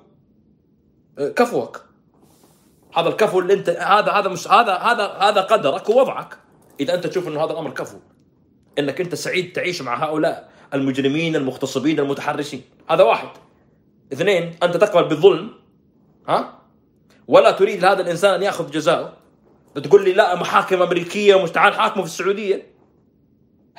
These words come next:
ارسلوا حاكمه في المريخ. تعالوا طبق فيه عقوبات." هذا المتحرش المغتصب الذي قتل وتحرش واغتصب ونجا من أمريكا،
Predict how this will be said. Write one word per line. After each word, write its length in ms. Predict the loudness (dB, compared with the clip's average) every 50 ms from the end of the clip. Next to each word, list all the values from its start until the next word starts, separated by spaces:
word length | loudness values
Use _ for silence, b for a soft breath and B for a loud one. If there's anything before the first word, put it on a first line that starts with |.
| 2 2
ارسلوا 340 | 2 4 4 4 4 4 2
حاكمه 440 | 0 2 2 2 2 2 0 -2 0
في 560 | 0 0 0 0 0 0 -2 -4 -6 -6 -4
المريخ. 640 | -2 2 4 6 6 6 6 4 2 0 -8 -10 -14 _ _ _ _ _ _ _ _ _ _ _ _ b b b b
تعالوا 340 | 4 6 6 6 6 4 2
طبق 240 | 0 -2 0 4 4
فيه 240 | 4 4 4 2 4
عقوبات." 560 | 4 2 2 0 2 2 2 2 0 -4 -8 -20 _ _ _ _ _ _ _ _ _ _ _ _ _ _ _ _ _ b b b b
هذا 260 | 4 4 4 4 2
المتحرش 720 | 0 -2 -4 -4 -6 -6 -4 2 2 2 2 2 -2 0 0
المغتصب 640 | 0 0 0 -6 -2 -2 -2 0 0 0 0 0
الذي 380 | 0 0 2 0 0 0 -2 -4
قتل 560 | 0 2 0 2 2 2 0 0 -2 -8 -14 _ b b b b b
وتحرش 720 | 0 0 0 0 -2 2 2 2 2 2 -4 -6 -8 -12 -18 b b b
واغتصب 600 | 4 4 4 4 4 2 2 2 2 -2 -2 2
ونجا 400 | 4 6 6 8 6 6 6 2
من 160 | 2 2 0
أمريكا، 580 | -2 0 0 -2 -2 -4 -4 -4 -6 -6 -6